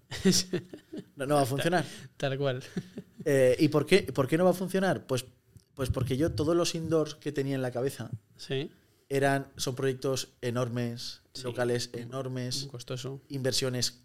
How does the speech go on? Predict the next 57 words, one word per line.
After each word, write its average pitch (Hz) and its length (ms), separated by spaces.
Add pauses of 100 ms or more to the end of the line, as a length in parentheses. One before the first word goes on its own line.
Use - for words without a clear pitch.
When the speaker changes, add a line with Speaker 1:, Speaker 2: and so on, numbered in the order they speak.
Speaker 2:
carísimas. 120 720 (100)
Speaker 1:
Sí. - 100
Speaker 2:
Estamos 104 200
hablando 117 180
que 123 100
abrir 117 320
un, 110 260
abrir 117 240
un 123 100
indoor 127 240
de 123 60
los 127 160
que 135 80
yo 120 80
tenía 123 160
en 123 40
la 120 80
cabeza, 127 540 (380)
trescientos, 135 640
medio 120 160
Speaker 1:
Sí. 117 80
Speaker 2:
millón 120 180
de 131 80
euros, 139 460
Speaker 1:
Sí. - 60
Speaker 2:
trescientos 117 300
mil 127 120
euros, 131 180
medio 123 140
millón 117 180
de 123 60
euros, 139 260 (240)
Speaker 1:
Sí. - 160
Speaker 2:
eh, 117 80
fácil. - 400 (140)
Speaker 1:
Sí, 156 120
sí. 131 240 (240)
Speaker 2:
Sí, 101 200
sin, 117 280
sin 120 140
despistarse. 117 560 (240)
Speaker 1:
Sin 135 160
hacer 135 160
nada. 131 300
Speaker 2:
Eh, 139 160
unas 143 240
cargas 127 240
de 127 80
personal 123 320
altísima 120 520
que, 123 160
que 131 140
nosotros 117 360
encima 120 300
no 113 120
podríamos 113 340
Speaker 1:
Claro. 104 80